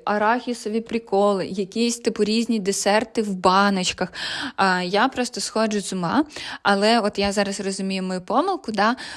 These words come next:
Ем, після того, як вони мені прислали, е, цей продукт, мені здається, я недостатньо якісно зі своєї сторони його оглянула, да?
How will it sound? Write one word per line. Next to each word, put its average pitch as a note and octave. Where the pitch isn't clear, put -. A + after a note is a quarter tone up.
Ем, G3
після A#3
того, B3
як A#3+
вони G#3
мені G3+
прислали, C#4
е, G#3+
цей G#3
продукт, G#3
мені A3+
здається, A3
я G3+
недостатньо G#3+
якісно G#3
зі G3+
своєї G#3+
сторони G#3+
його G3+
оглянула, A#3
да? A3+